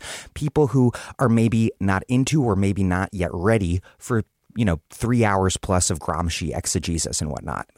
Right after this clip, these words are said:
So please do spread the word. We're excited about this project and really do want it to reach a broader audience.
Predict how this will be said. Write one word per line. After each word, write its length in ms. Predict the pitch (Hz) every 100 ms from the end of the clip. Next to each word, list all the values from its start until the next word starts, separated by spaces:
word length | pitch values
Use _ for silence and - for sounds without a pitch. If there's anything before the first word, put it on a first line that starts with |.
| _
So 200 | - 151
please 420 | - - 107 110
do 260 | 82 82 78
spread 360 | 78 - 78 73
the 80 |
word. 400 | 78 76 67 76 78
We're 160 | 104 101
excited 420 | - - 104 98
about 180 | 95 90
this 140 | 95
project 420 | - 80 80 80
and 160 | - 82
really 240 | 85 90
do 160 | 87 82
want 240 | 76 78 78
it 100 | 76
to 100 | 82
reach 360 | 71 73 - -
a 60 |
broader 400 | 82 80 73 73
audience. 580 | 67 76 65 92 - -